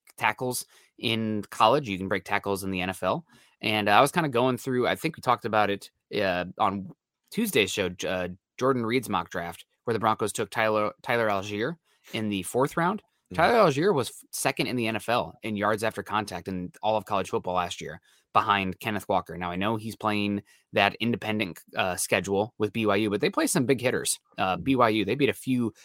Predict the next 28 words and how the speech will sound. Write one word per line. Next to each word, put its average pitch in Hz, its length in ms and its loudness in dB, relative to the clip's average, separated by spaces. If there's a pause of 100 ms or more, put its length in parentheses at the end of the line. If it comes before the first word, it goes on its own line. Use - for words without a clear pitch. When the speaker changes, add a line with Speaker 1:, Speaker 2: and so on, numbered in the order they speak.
(180)
Speaker 1:
big 113 200 4
teams 107 280 -2
last 87 300 -2
year. 90 140 -6
So 92 320 0 (320)
keep 226 160 0
an 226 80 4
eye 180 140 8
out 190 140 4
for, 110 160 6
uh, 95 100 6
Tyler 135 260 4
Allgeier 117 340 4
last 87 240 -2
year. 98 220 -2 (260)
One 117 320 4
thousand 147 320 6
one 131 140 2
hundred 131 300 -2
forty-three 127 500 -4
yards 107 440 2 (160)
after 123 260 0
contract, 101 520 -2 (180)
uh, 139 40 2
after 113 300 4
contact, 104 540 -2
and, 95 260 -2
uh, 92 180 0